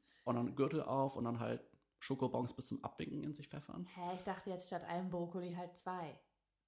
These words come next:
Speaker 1: Ja, sorry, du Model. <laughs> Ähm, natürlich muss man für zwei essen, aber der Kalorienbedarf steigt halt in den,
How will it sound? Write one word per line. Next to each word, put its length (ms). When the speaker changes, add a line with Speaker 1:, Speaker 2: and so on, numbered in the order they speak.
Speaker 1:
Ja, 180
sorry, 520
du 100
Model. 420
<laughs> 40
Ähm, 500
natürlich 420
muss 160
man 120
für 160
zwei 220
essen, 280
aber 140
der 60
Kalorienbedarf 720
steigt 320
halt 180
in 100
den, 160